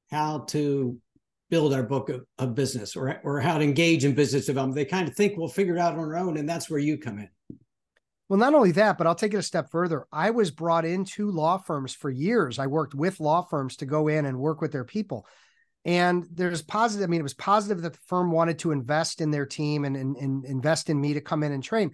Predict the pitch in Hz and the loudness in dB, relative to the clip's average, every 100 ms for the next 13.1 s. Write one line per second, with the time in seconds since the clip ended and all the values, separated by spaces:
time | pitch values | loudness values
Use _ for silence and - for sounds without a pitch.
0 | - _ _ _ _ 190 175 - 190 160 | -8 _ _ _ _ -2 -2 -4 -2 2
1 | 170 180 262 294 175 - 156 131 160 190 | 2 4 4 4 2 0 -2 -2 -2 -2
2 | - 196 165 180 196 156 151 185 160 - | 0 0 0 -2 -2 -4 -4 -6 -6 -2
3 | 165 147 - 202 185 139 151 151 - 180 | -2 0 2 4 4 0 -2 -4 -2 2
4 | 165 135 110 165 226 - 135 120 151 190 | 2 2 0 -2 0 -4 -6 -6 -8 -8
5 | _ _ _ - 143 170 170 _ _ - | _ _ _ -6 -2 -2 -4 _ _ -8
6 | 170 220 254 - 208 208 220 135 - - | 2 2 2 0 2 4 4 2 -2 0
7 | 180 190 185 165 - 165 - 160 151 151 | 2 2 2 0 -2 -6 -2 0 0 0
8 | 156 135 135 139 147 196 - 139 - 156 | -2 -6 -4 0 2 2 0 -6 -4 -2
9 | 156 147 139 160 165 139 135 165 156 120 | 0 0 0 2 2 0 -2 -2 -4 -10
10 | - 143 151 _ _ - 175 180 214 247 | -6 -6 -6 _ _ -4 0 4 4 2
11 | 185 - 196 180 180 190 180 175 147 180 | -2 0 2 2 2 0 0 -4 0 0
12 | 190 156 165 156 147 147 226 220 - - | -2 -4 -4 -4 -2 -4 -4 -8 -12 -16